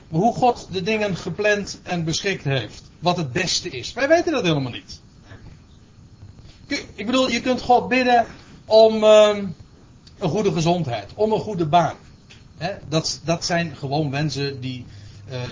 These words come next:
die elk mens, eh, zo, eh, verlangt. Hè. Je hebt, jij denkt dat dat het beste is. Maar je weet niet of dat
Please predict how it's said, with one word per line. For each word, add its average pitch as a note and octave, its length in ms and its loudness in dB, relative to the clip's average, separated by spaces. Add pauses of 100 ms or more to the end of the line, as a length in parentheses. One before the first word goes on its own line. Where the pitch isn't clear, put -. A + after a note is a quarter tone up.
(120)
die B2+ 280 -8
elk D#3 220 -2
mens, C3+ 540 -2
eh, B2 140 -12
zo, B2 400 -6 (420)
eh, A#2+ 120 -14
verlangt. A#2+ 440 -6
Hè. C#3 160 -6 (420)
Je C#3 140 -6
hebt, C#3+ 280 -2 (360)
jij D3+ 220 -2
denkt A3 440 4
dat F3+ 340 0
dat E3+ 260 2
het B2+ 240 -4
beste E3 340 -6
is. - 420 -8 (2500)
Maar A#3 220 4
je A3+ 120 0
weet G#3 300 2
niet C4 460 0
of - 220 6
dat E3 240 0